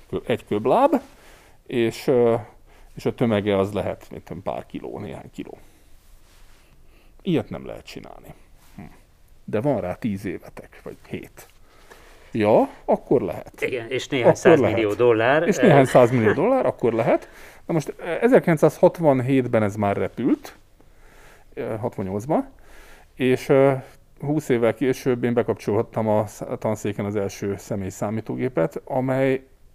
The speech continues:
Speaker 1: ez az egy köbláb és néhány kiló.
Speaker 2: Mhm.
Speaker 1: És erre szoktam mondani az egyik kollégám, hogy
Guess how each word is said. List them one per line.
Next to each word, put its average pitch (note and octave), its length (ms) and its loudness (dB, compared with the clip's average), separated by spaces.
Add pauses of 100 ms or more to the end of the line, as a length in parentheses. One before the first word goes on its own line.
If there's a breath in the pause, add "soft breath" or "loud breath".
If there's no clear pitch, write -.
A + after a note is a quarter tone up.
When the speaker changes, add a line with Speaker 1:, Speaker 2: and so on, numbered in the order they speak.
(160)
Speaker 1:
ez B2+ 160 -6
az B2 140 -2
egy A#2+ 220 -2
köbláb G2 440 -4
és G2+ 200 -8
néhány F2 420 -10
kiló. - 380 -12 (680 loud breath)
Speaker 2:
Mhm. G#2 100 -20 (580 loud breath)
Speaker 1:
És - 160 -10
erre D#3+ 140 6
szoktam C3+ 300 0
mondani C3+ 240 2
az A#2 80 -2
egyik A#2 180 0
kollégám, C3 400 2
hogy B2+ 180 0